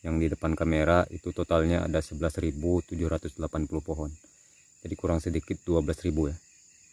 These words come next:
Tanggal dua puluh sembilan, berarti hari ini, eh,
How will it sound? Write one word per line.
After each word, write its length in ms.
Tanggal 240
dua 80
puluh 160
sembilan, 320
berarti 320
hari 320
ini, 480
eh, 560